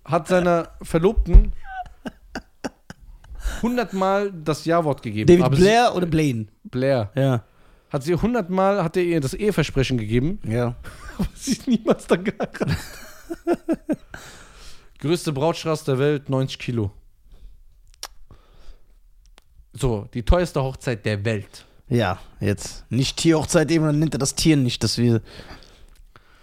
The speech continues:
Speaker 1: Ein Inder
Speaker 2: Ja.
Speaker 1: gab zweitausendvier für die Hochzeit seiner Tochter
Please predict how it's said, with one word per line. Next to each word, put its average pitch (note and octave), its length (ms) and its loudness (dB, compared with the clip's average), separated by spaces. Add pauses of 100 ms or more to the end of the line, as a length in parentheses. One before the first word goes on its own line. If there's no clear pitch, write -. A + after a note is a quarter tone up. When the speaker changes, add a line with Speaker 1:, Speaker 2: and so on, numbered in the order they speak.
(2000)
Speaker 1:
Ein F#3 180 2
Inder A3+ 560 4 (380)
Speaker 2:
Ja. B2+ 340 4 (1600)
Speaker 1:
gab D3 240 -2
zweitausendvier C3 800 -4
für - 160 -10
die B2+ 80 0
Hochzeit D3+ 320 0
seiner C#3 220 2
Tochter - 380 -2